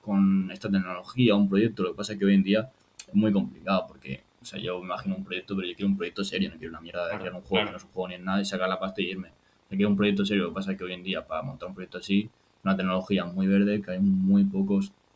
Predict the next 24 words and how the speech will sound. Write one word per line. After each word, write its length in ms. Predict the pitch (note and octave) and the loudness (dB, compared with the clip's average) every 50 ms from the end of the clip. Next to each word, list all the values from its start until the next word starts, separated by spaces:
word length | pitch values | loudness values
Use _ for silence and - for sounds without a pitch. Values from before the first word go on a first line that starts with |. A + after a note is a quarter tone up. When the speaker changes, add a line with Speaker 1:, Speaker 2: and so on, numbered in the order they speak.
| _ - | _ -10
Speaker 1:
desarrolladores, 960 | F2+ G2 G2 G2 F#2+ F#2+ F#2+ F#2 F2 F#2 G2 G#2+ A2 A#2 A#2+ B2+ C3 C3 - - _ _ _ | -8 -6 -4 -4 -6 -4 -4 -2 0 0 2 2 4 4 4 2 2 0 -6 -14 _ _ _
relativamente, 600 | - F2+ F2 - G2 F#2 F#2 F#2+ G2+ A2 G2 F#2 | -10 -8 -8 -4 -2 -2 2 2 2 2 4 2
¿no? 180 | G2+ A#2+ B2+ - _ _ _ _ _ _ _ _ _ _ _ _ _ _ _ _ _ | 2 0 0 -4 _ _ _ _ _ _ _ _ _ _ _ _ _ _ _ _ _
Y 140 | - G2+ F#2 | -2 -2 -2
es 80 | F#2 F#2+ | 2 4
muy 220 | G#2+ A2 G#2 G2 G2 | 4 4 4 6 6
caro 260 | G#2 G#2+ G#2+ G2+ F#2+ | 6 6 6 6 2
montar 260 | F#2+ F#2 F#2+ G2 G2 | 0 -2 0 2 2
un 100 | G2+ G2+ | 4 2
Speaker 2:
Mm. 40 | G2 | 2
Speaker 1:
proyecto 960 | F#2+ F#2+ F#2 F#2 - - F#2+ F#2 F#2 F2+ F2 F2 E2+ E2+ E2+ E2 E2+ E2 - _ _ _ | 0 0 -2 -2 -2 -4 -6 -6 -4 -4 -4 -4 -4 -6 -6 -8 -10 -12 -14 _ _ _
tocho. 280 | - G#2 G#2 G2+ F2 E2 | -6 -6 -6 -4 -6 -10
Entonces, 440 | E2 - F#2 F#2+ G2+ G#2+ G2+ G2 - _ _ _ _ _ - | -10 -8 -8 -4 -2 -2 -2 -2 -6 _ _ _ _ _ -2
a 80 | - A2 | 4 4
mí 80 | A#2 | 6
sí 80 | B2 C3 | 8 10
que 60 | B2+ | 8
me 80 | A#2+ A#2 | 10 10
molaría, 420 | A2 G#2 A2 B2 C#3 C#3 C3+ B2+ | 8 8 8 10 10 10 10 10
tengo 140 | B2 A#2+ A2+ | 8 6 4
alguna 220 | G#2+ A2 A2 G2+ G2+ | 4 4 4 4 6
idea, 200 | G#2+ A#2+ A#2 G2 | 6 6 4 4
sobre 200 | G2+ F#2 - - | 2 -2 -2 2
todo 340 | G2+ G2+ G2+ G2+ G2 G2 | 2 4 4 4 2 0